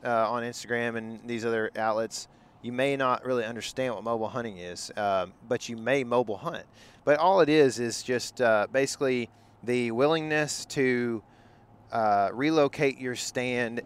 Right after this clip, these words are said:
at any moment during the season in order to kill, uh, be more effective in killing a deer, essentially. So,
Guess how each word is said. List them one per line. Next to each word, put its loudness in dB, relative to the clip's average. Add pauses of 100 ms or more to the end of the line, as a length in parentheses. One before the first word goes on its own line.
(100)
at 0
any 0
moment 0
during -2
the -8
season -4
in -6
order -2
to -4
kill, -2 (380)
uh, -10
be -2
more 2
effective 0
in -12
killing -6
a -6
deer, -8 (200)
essentially. -8
So, 2